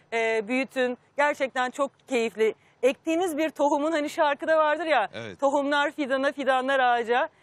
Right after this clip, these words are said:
Speaker 1: Bunu görmek çok keyif verici bir şey. Ee, bu efendim bir erik ağacı.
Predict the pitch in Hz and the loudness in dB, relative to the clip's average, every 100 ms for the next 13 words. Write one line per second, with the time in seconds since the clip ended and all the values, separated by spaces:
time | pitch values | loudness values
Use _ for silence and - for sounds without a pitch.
0 | _ - 311 330 311 294 294 339 _ _ | _ -6 -4 0 0 2 -2 -4 _ _
1 | _ _ - 285 - 285 254 226 214 196 | _ _ -18 -10 -2 -2 0 0 0 -2
2 | 190 - 214 359 _ _ _ _ _ _ | -8 0 0 0 _ _ _ _ _ _
3 | - 202 208 214 370 349 311 339 359 349 | -4 -2 0 2 2 4 2 2 0 2
4 | 285 285 330 254 214 190 | 0 2 2 4 2 4